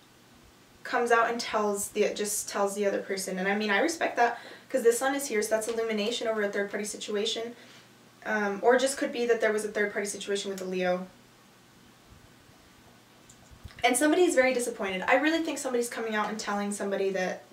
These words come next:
they've done this to them. 'Cause somebody is very, feels very disappointed, feels very betrayed. Because they wanted the Ten of Pentacles.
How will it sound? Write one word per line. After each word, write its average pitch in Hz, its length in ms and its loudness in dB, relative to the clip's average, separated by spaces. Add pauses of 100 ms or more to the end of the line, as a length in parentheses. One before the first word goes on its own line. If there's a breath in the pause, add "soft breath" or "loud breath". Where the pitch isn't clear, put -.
(140)
they've 190 220 0
done 185 200 0
this 185 200 -2
to - 80 -6
them. 175 360 -8 (420 loud breath)
'Cause 247 140 -2
somebody 254 260 4
is 254 120 2
very, 208 280 4
feels 226 300 4
very 214 180 2
disappointed, 226 540 -2
feels 202 200 -4
very 202 180 2
betrayed. 208 640 0 (1040)
Because 254 240 0
they 277 100 4
wanted 262 480 4
the 262 80 -4
Ten 262 200 -2
of 226 40 -6
Pentacles. 262 480 0